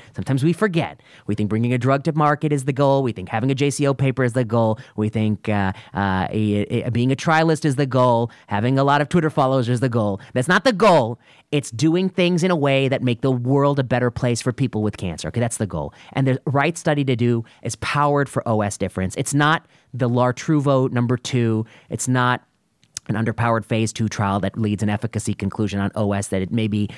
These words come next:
uh, may be totally false positive, totally unreliable. Uh, and think about all the underpowered phase two trials for which the authors don't,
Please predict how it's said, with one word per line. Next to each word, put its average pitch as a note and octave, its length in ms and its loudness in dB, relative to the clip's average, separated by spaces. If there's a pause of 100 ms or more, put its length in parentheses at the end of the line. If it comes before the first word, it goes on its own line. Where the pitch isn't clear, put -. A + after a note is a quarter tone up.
(140)
uh, F#2 220 -2
may A#2 160 0
be B2 100 0
totally D3+ 440 0
false A#2 260 -2
positive, G#2 420 -4
totally A#2 320 0
unreliable. G2 680 -2 (240)
Uh, G#2 180 -2
and C3+ 160 -2
think G#3+ 140 0
about B3 180 2
all A#3+ 160 4
the A#3+ 140 2
underpowered G3+ 500 0
phase F#3+ 220 0
two G3+ 100 -4
trials F#3+ 300 2
for F3+ 120 0
which E3 200 0 (160)
the C#3+ 80 2
authors D3+ 320 0
don't, E3 400 0